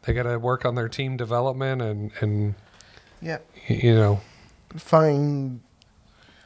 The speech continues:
Speaker 1: what we
Speaker 2: to
Speaker 1: think they are today versus what they could be in weeks eleven and week thirteen, the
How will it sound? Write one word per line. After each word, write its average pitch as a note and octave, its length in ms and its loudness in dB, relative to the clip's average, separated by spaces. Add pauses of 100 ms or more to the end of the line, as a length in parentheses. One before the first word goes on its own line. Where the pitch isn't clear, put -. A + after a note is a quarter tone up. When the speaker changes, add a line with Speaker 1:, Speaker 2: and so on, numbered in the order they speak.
(200)
Speaker 1:
what C3+ 280 8
we D3+ 140 0
Speaker 2:
to F#3+ 100 0
Speaker 1:
think E3+ 260 0
they D3 180 -2
are C#3+ 280 0
today C#3 520 -2
versus B2 540 -8
what B2 200 -6
they B2+ 160 -4
could C#3 340 -2
be A#2+ 240 -4
in A2+ 180 -6
weeks A#2+ 300 -2
eleven A#2 480 -2
and A2 240 -6
week A#2+ 180 2
thirteen, A#2 680 0
the A2+ 240 -2